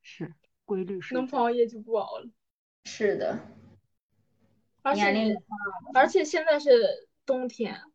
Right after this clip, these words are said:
Speaker 2: 冬三月，得避藏呢。
Speaker 1: 嗯。
Speaker 3: <laughs> 你像，你在说给我们听吗？还是说给自己听？ <laughs>
Speaker 2: 我自我批评一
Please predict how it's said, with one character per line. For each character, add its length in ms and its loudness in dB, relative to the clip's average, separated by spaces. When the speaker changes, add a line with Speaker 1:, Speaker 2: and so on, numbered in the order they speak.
Speaker 2:
冬 200 0
三 320 0
月， 240 2
得 120 0
避 260 -4
藏 320 -12
呢。 200 -12
Speaker 1:
嗯。 240 -8
Speaker 3:
<laughs> 320 4
你 200 6
像， 360 8
你 180 4
在 160 12
说 200 6
给 140 12
我 160 12
们 160 2
听 240 -2
吗？ 320 0
还 160 4
是 80 2
说 160 4
给 140 4
自 160 -4
己 140 0
听？ 180 -6
<laughs> 80 -2
Speaker 2:
我 80 12
自 200 -8
我 120 2
批 260 -8
评 240 -8
一 60 -10